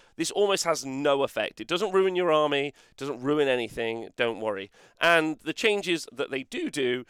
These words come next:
sometimes, <laughs> the changes that they sometimes make will, will,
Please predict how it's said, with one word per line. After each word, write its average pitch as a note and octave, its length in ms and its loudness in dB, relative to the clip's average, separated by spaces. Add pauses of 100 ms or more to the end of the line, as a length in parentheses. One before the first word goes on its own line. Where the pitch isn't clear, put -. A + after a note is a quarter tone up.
(140)
sometimes, E3+ 640 0 (680)
<laughs> - 0 - (1000)
the E3+ 120 2
changes G#3+ 440 -2
that F3 100 -4
they C#3+ 200 -2
sometimes C3+ 680 -2
make C#3+ 420 0 (140)
will, D#3+ 640 2 (220)
will, D#3 560 2